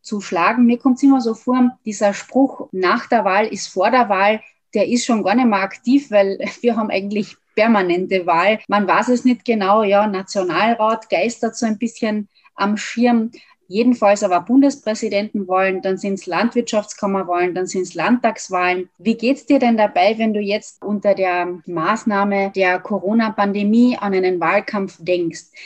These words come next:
Also wir haben ja im März gewählt in Kärnten, die Gemeinderatswahlen haben wir zu schlagen gehabt und es war schon sehr, sehr schwierig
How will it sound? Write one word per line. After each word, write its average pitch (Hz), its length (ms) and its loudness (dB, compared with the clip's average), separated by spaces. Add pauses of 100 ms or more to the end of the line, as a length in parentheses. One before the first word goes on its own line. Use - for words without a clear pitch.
(120)
Also 190 140 -6
wir 208 140 -2
haben 214 120 -2
ja 208 140 2
im 196 180 -2
März 180 360 -2
gewählt 226 440 -2
in 233 160 0
Kärnten, 233 640 0
die 196 300 -4
Gemeinderatswahlen 208 1200 0
haben 208 260 -4
wir 214 320 -4
zu 226 160 -6
schlagen 196 440 -6
gehabt 202 380 -8
und 202 120 -6
es 208 120 -8
war 202 160 2
schon 247 220 2
sehr, 240 400 0
sehr 196 220 -2
schwierig 208 580 -6